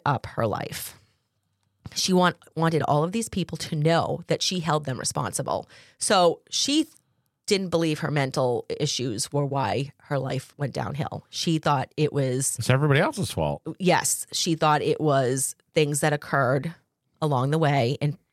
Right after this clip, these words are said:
Speaker 1: different people that occurred along the way that
Speaker 2: Yep.
Speaker 1: caused this for her. On the thirtieth of January, two thousand six,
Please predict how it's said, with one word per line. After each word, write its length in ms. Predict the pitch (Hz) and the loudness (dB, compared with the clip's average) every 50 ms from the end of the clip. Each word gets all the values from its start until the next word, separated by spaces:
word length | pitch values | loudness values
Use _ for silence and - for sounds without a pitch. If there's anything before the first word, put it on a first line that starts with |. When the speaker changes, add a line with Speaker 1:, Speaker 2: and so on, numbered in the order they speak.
| _ - | _ -4
Speaker 1:
different 280 | 156 139 - 120 - | -2 -2 -2 -4 -4
people 460 | - - 143 135 - 131 135 131 165 - _ _ - | -4 -4 -2 0 2 2 0 0 -2 -8 _ _ -4
that 160 | - 156 135 | -2 -2 -2
occurred 240 | - - 135 117 120 | -4 -4 -4 -2 -2
along 180 | 123 127 131 | -2 -2 -2
the 80 | 139 147 | -2 -2
way 320 | 139 127 131 131 135 139 - - | -2 -2 -2 -4 -4 -6 -2 2
that 80 | 127 | 2
Speaker 2:
Yep. 220 | 151 233 330 - - _ | 2 2 0 -4 -12 _
Speaker 1:
caused 260 | - - 113 131 135 - | -2 -2 -2 0 -2 -4
this 120 | - - | -6 -6
for 100 | - - | -6 -6
her. 260 | - - - - - _ _ _ _ _ _ _ _ _ _ _ _ _ _ _ _ _ - | -4 -6 -6 -6 -10 _ _ _ _ _ _ _ _ _ _ _ _ _ _ _ _ _ 0
On 100 | 170 175 | 2 2
the 100 | 170 165 | 4 2
thirtieth 460 | - - 185 180 185 208 240 247 - | 4 4 4 4 4 4 2 0 0
of 80 | 254 208 | -4 -2
January, 460 | - 156 147 156 147 139 147 151 156 | 0 2 2 2 2 2 2 2 0
two 180 | - - - | 0 -2 -2
thousand 420 | 147 147 143 147 147 151 - 190 196 | -2 0 0 0 0 0 -2 -4 -4
six, 460 | - - - 120 - - - - - | -2 -2 -2 -4 -4 -4 -6 -6 -6